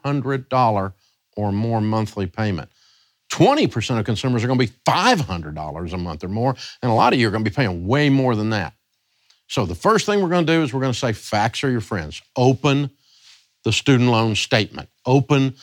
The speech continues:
the website. Find out who your servicer is. About a fourth of you have a brand new servicer out there. And that means sixteen to twenty million people somewhere in there have someone else servicing their loan than when this three-year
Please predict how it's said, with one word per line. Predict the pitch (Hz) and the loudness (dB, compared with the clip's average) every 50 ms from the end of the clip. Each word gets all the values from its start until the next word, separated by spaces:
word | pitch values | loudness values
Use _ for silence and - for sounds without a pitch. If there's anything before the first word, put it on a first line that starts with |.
| - - - _ _ - | -20 -20 -20 _ _ 0
the | 117 120 | 0 2
website. | 117 120 123 110 92 92 - - 76 69 69 - _ _ _ _ _ _ _ _ _ _ | 4 4 4 2 2 0 -4 -4 -6 -8 -10 -14 _ _ _ _ _ _ _ _ _ _
Find | - - - - 165 135 139 143 143 135 | -16 -4 2 4 4 6 6 4 2 2
out | 131 135 131 127 - - _ | 4 4 2 2 -2 -6 _
who | - 131 139 143 143 143 | 2 4 6 6 6 6
your | 139 127 127 127 | 4 4 2 0
servicer | - - 156 147 135 117 104 - 117 101 | 0 0 0 0 0 0 -2 -2 -2 -2
is. | 92 80 76 - - - - - - - - | -2 -4 -6 -10 -14 -16 -20 -20 -20 -14 -6
About | - 90 131 123 95 | 0 2 4 4 2
a | |
fourth | - - - 202 202 160 127 143 | 2 2 4 4 4 4 4 2
of | 123 120 | 0 2
you | 135 127 | 2 2
have | 131 120 | 2 2
a | 120 | 0
brand | 104 95 127 135 135 139 165 | 0 0 2 2 2 4 4
new | 139 - | 2 2
servicer | - - 185 185 175 131 110 - - 87 82 | 2 2 2 2 2 2 0 -2 -2 -4 -4
out | 76 67 - | -4 -4 -6
there. | - 71 64 - _ _ _ _ _ _ _ _ _ _ _ _ _ _ _ _ - | -10 -14 -14 -18 _ _ _ _ _ _ _ _ _ _ _ _ _ _ _ _ -6
And | 127 123 131 | -2 0 0
that | 135 131 | 2 2
means | 139 135 123 - | 2 2 2 2
sixteen | - - 127 - - - 156 151 135 | 0 -2 -2 -2 -2 0 2 2 2
to | 110 | 0
twenty | 98 - - 147 147 143 139 | -2 -4 -4 -2 0 0 2
million | 123 117 120 127 135 147 156 143 123 113 107 87 | 2 2 2 2 2 2 2 2 0 -2 -4 -2
people | - 147 160 - - 85 82 80 - - - - - | -2 -2 -2 -2 -4 -8 -10 -10 -12 -18 -20 -12 -4
somewhere | - - 165 143 127 127 123 117 | 0 2 4 4 4 4 2 2
in | 117 110 117 | 2 2 2
there | 123 123 117 104 95 - - - | 2 2 2 0 -2 -6 -8 -2
have | - 127 117 101 | 0 0 0 0
someone | - - 151 143 131 127 123 | 0 0 2 2 2 2 2
else | 135 156 175 - - | 2 2 2 0 0
servicing | - 151 131 120 113 110 - 127 117 | -2 -2 -2 -2 -2 -2 -4 -2 -2
their | 107 107 | -2 0
loan | 120 135 135 131 127 120 107 - - - - - | 0 2 2 2 2 0 -2 -4 -8 -16 -8 -2
than | 110 123 113 117 | -2 0 0 0
when | 123 123 120 | 0 0 0
this | 117 113 - - | 0 0 -2 -4
three-year | - 123 123 139 135 123 113 123 135 127 110 87 | -2 0 2 2 4 4 2 2 2 2 0 -2